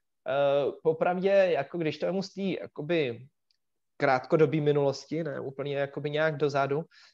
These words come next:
tak, eh, ani jeden z tvýho žebříčku a pro mě absolutně nejvíc a přijde mi to doteď jako, že to je takový největší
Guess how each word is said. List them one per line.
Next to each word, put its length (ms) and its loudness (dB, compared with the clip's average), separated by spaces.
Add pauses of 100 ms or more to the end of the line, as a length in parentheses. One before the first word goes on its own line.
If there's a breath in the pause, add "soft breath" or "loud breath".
(100)
tak, 300 -2
eh, 760 6 (600)
ani 220 2
jeden 300 4
z 140 -10
tvýho 340 0
žebříčku 840 -2 (120)
a 160 -6
pro 380 0
mě 440 2
absolutně 680 -2
nejvíc 460 0
a 60 2
přijde 280 -6
mi 120 0
to 140 -2
doteď 400 0
jako, 220 -2
že 120 2
to 120 0
je 120 6
takový 360 -2
největší 680 -2